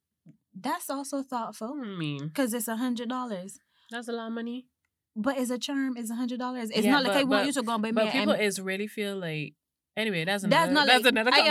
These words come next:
Speaker 2: conversation.
Speaker 1: I'm not saying you down to
Speaker 2: Peop-
Speaker 1: let him grow up to buy me, like, a Louis bag, because that's not the type of gift. I mean, if you want it, okay. But I like thoughtful shit.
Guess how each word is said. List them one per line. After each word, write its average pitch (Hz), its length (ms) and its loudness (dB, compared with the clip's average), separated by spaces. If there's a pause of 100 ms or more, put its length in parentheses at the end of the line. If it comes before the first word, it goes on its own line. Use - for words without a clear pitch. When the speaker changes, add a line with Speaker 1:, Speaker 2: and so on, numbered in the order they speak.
Speaker 2:
conversation. 269 320 10
Speaker 1:
I'm 330 60 0
not 320 180 4
saying 254 260 -2
you 214 180 -2
down 226 440 -2
to 269 80 2
Speaker 2:
Peop- 247 80 2
Speaker 1:
let 220 80 2
him 233 100 -2
grow 226 140 -4
up 226 80 -8
to 240 80 -6
buy 208 140 -2
me, 220 120 -2
like, 202 160 -6
a 214 60 -4
Louis 196 240 -8
bag, 165 420 -2 (760)
because 190 720 -2 (440)
that's 220 320 2
not 254 140 -2
the 202 80 -6
type 190 200 -8
of 214 100 -6
gift. 202 200 -6
I 247 80 -2
mean, 254 140 -2
if 254 100 -6
you 285 100 -4
want 185 260 -6
it, 202 120 -4
okay. 175 480 -8 (800)
But 180 380 0 (1040)
I 220 140 -2
like 214 400 -4
thoughtful 185 480 -10
shit. 170 340 -12